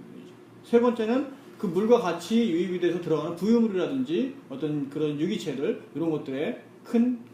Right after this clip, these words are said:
어, 뭔가 새로운 것이 이제, 어, 추가가 되는 그 호수 안으로, 예, 그런 부분이 이제 가장 크죠. 처음에 내리는 비는, 어, 조금 더, 어, 양이 많겠죠.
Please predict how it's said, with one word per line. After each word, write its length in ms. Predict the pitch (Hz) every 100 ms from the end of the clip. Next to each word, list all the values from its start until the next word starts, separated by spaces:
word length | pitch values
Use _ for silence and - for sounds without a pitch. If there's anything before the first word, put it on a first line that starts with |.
| -
어, 400 | 135 127 120 110
뭔가 400 | 117 135 127 117 -
새로운 800 | 254 254 - - - - 175 170
것이 220 | 151 190
이제, 220 | 165 143 - - - -
어, 240 | 131 120 -
추가가 360 | - 302 262
되는 180 | 165 127
그 100 | 143
호수 220 | 139 151
안으로, 380 | 127 110 131 247 - - - 113
예, 80 | 113
그런 160 | 156 156
부분이 300 | 139 135 120
이제 100 | 117
가장 220 | 117 113
크죠. 240 | 185 135 - - - - - -
처음에 420 | - 269 294 294 269
내리는 380 | 233 208 175
비는, 720 | 135 135 147 185 180 151 117 110 - - - -
어, 360 | 127 123 113 113
조금 360 | 190 233 233
더, 300 | 175 - - - - - - - - - - - - - - -
어, 240 | 135 113 143
양이 280 | 160 202 185
많겠죠. 540 | 135 143 147 - 120